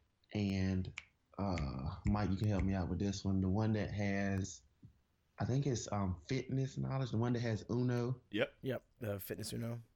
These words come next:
Speaker 2: Absolutely.
Speaker 1: <clears throat> Uh, they love the fitness Uno.
Speaker 2: <laughs> I'm glad to hear
Speaker 1: Um,
Speaker 2: that. And again,
Speaker 1: and then
Speaker 2: s-, similar to
Speaker 1: I
Speaker 2: Twitter, also a, a free resource.
Speaker 1: But for new, exciting games, I like to go to Twitter.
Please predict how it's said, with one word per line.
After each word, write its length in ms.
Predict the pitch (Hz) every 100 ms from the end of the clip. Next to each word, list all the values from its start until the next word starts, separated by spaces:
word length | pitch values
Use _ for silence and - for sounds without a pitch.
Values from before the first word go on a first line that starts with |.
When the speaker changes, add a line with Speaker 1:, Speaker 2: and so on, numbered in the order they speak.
| -
Speaker 2:
Absolutely. 440 | 90 - 107 - 87
Speaker 1:
<clears throat> 720 | 87 - - _ _ _ -
Uh, 120 | 90 87
they 140 | 90 95
love 280 | 98 95 90
the 60 |
fitness 400 | - 92 90 87
Uno. 380 | 92 90 85 73 -
Speaker 2:
<laughs> 1600 | 131 - - 120 - - 160 - - - _ _ - - - -
I'm 60 | 107
glad 240 | - 156 -
to 60 | 208
hear 100 | 107
Speaker 1:
Um, 60 |
Speaker 2:
that. 260 | 101 101 - - _ _ -
And 100 | 123
again, 200 | 131 131
Speaker 1:
and 100 | 123
then 60 | 117
Speaker 2:
s-, 40 | - -
similar 300 | - 151 151
to 60 |
Speaker 1:
I 20 |
Speaker 2:
Twitter, 420 | - 113 98 92 -
also 420 | 113 143 104 - -
a, 40 |
a 20 |
free 240 | 98 - 107
resource. 600 | 131 - 71 - - - - - _ -
Speaker 1:
But 300 | 101 104 95 - _
for 440 | 113 107 98 95 - _ _ _ -
new, 340 | 104 113 120
exciting 800 | 101 - 101 107 104 101 98 - - _ -
games, 640 | 95 98 98 98 101 104 - _ _ - _ _ _ -
I 60 | -
like 180 | 113
to 60 | 101
go 140 | 98 92
to 60 |
Twitter. 480 | 87 - 92 - -